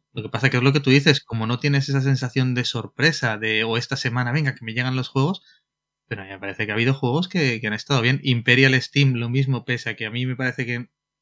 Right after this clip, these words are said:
adolece de ciertos problemas, es un juego que, que a la gente le está gustando. Hay muchos, ¿eh? Que a mí me parece que son juegos que, que alguno vaya a trascender más allá, como ha habido otros años,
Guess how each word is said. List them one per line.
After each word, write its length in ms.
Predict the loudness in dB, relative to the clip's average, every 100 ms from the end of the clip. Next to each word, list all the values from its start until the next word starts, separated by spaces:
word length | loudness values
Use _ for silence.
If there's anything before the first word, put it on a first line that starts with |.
| _ _ _ _
adolece 480 | -2 0 2 2 2
de 100 | 0
ciertos 360 | 2 0 -2 -8
problemas, 580 | -6 -2 -2 -2 -6 -12 _ _ _ _ _
es 160 | -2 -2
un 80 | -2
juego 380 | -2 0 -2
que, 500 | -4 -4 -4 -4 -6 -4
que 100 | -2
a 40 |
la 80 | -2
gente 260 | -4 -6 -8
le 80 |
está 180 | -8 -10
gustando. 680 | -12 -8 -2 -2 0 -2 -4 _ _ _ _ _ _ _
Hay 140 | -8
muchos, 400 | -8 -8 -4 -4
¿eh? 240 | -4 -6 -8 _ -20
Que 80 | -12
a 40 | -10
mí 60 |
me 80 | -6
parece 260 | -6 -4 -4
que 100 | -4
son 160 | -6
juegos 320 | -4 -2 -2 0
que, 720 | 0 2 0 -4 -6 -10 -4
que 100 | 0
alguno 280 | 2 4 4
vaya 200 | 6 4
a 40 |
trascender 760 | 4 2 0 -2 0 4 4 2
más 240 | -2 -4
allá, 260 | -2 -2 -4
como 160 | -8
ha 20 | -6
habido 220 | -6 -6
otros 320 | -6 -10 -8
años, 340 | -4 -2 -4